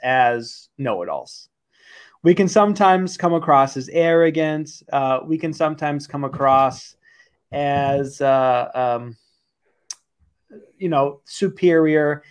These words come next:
And you know what? Sometimes maybe that comes across because it's true. Sometimes we are arrogant.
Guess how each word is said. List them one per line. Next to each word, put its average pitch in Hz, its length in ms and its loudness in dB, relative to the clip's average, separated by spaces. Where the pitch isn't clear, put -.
And 196 200 0
you 214 80 4
know 233 140 6
what? 226 220 6
Sometimes 208 600 2
maybe 170 420 4
that 156 200 2
comes 147 220 -2
across 131 420 2
because 117 840 -4
it's 127 160 -12
true. 107 260 -8
Sometimes 175 560 0
we 160 160 4
are 127 260 6
arrogant. 123 560 0